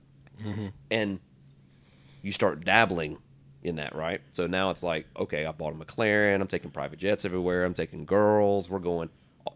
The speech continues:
Speaker 2: to different countries, eh, pretty much every week."
Speaker 1: Yeah.
Speaker 2: Right? And from the outside in, that looks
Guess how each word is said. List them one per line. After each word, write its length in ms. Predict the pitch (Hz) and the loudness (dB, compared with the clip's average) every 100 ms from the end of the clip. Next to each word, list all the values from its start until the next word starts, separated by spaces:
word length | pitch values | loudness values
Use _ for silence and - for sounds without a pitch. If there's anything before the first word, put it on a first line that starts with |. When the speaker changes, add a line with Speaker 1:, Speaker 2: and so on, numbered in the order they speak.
| - | -10
Speaker 2:
to 100 | 156 | -6
different 280 | - - - | -6 -6 2
countries, 840 | 127 123 120 107 104 98 - - - - | 2 2 2 4 4 2 -2 -16 -20 -8
eh, 80 | - - | -8 -2
pretty 160 | 185 190 | 2 4
much 240 | 113 - _ _ - 117 | 2 -2 _ _ -6 0
every 220 | 101 85 | 2 2
week." 340 | 101 85 - _ - | -2 -4 -14 _ -14
Speaker 1:
Yeah. 220 | 92 104 85 | -6 -6 -4
Speaker 2:
Right? 220 | 87 - - - _ - _ _ - - | -4 -4 -10 -20 _ -20 _ _ -20 -4
And 480 | 107 104 98 98 92 - _ _ - - - - - - - - - - - | 0 4 2 2 -2 -8 _ _ -20 -20 -20 -20 -20 -20 -20 -20 -20 -20 -2
from 180 | 127 127 | 2 4
the 160 | 117 117 | 4 4
outside 480 | 143 - 151 131 | 2 2 4 4
in, 360 | 110 104 85 82 - | 4 4 2 -4 0
that 200 | 107 - | 0 0
looks 600 | 95 92 92 73 - - | -4 -4 -4 -4 -10 -14